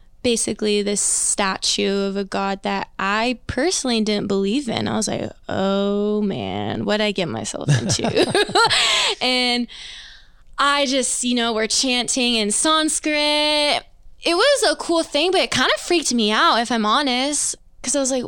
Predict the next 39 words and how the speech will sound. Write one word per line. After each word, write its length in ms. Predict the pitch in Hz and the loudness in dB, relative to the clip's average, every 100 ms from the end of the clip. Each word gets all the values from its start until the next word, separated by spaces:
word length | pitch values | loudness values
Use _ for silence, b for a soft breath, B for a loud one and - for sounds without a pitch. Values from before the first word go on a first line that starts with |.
| - | -8
"What?" 760 | - 196 185 254 381 427 - - - - - - - - - - | -8 -6 -2 0 2 0 -2 -8 -20 -20 -20 -20 -20 -20 -18 -8
I 140 | 277 | 0
didn't 160 | 392 285 | 0 2
know 160 | 269 240 | 0 2
what 220 | 220 - | 0 -2
to 100 | 180 | -4
expect. 500 | - - 269 - - | -4 -2 -2 -2 -2
And 200 | 240 214 B B B B | -2 -2 B B B B
I 60 | 262 | -2
remember 220 | 285 277 | 0 0
going 180 | 240 226 | 0 0
home 180 | 214 226 | 0 0
that 140 | 220 | 0
night, 440 | 208 208 202 214 - | 0 0 -2 -4 -4
I'm 160 | 214 202 | -4 -2
like, 240 | 196 - - | -2 -6 -14
"Oh 320 | 196 190 180 175 | -10 -8 -8 -8
no, 300 | 185 190 196 | -8 -6 -4
like, 240 | 196 - | -4 -4
God, 380 | - 247 254 262 | -2 2 2 2
like, 400 | 214 190 - - B B B B B B | 2 0 -4 -14 B B B B B B
did 100 | - | -2
I 140 | 302 554 | 2 2
screw 400 | - - 262 226 | 2 -2 0 2
up? 580 | 214 277 339 349 349 302 | 4 4 6 4 2 0
Like, 380 | 233 208 214 - - | 0 0 -2 -8 -16
what 300 | - 247 392 | -6 -2 2
am 80 | 466 | 2
I 80 | 285 | 2
doing?" 640 | 208 240 262 277 285 285 240 | 0 0 0 0 0 0 0
And 280 | 214 214 - - - - - 269 | 0 -2 -6 -20 -20 -20 -10 -4
I 80 | 285 | -2
actually 180 | - | 0
ended 180 | 262 254 | 0 0
up 40 | 226 | 0
getting 340 | 262 269 262 | 2 2 0
coffee 380 | - 254 269 247 | 0 -2 0 -2
with 240 | 262 403 | 0 0
Jenny 560 | - 311 349 254 285 | 2 2 4 2 2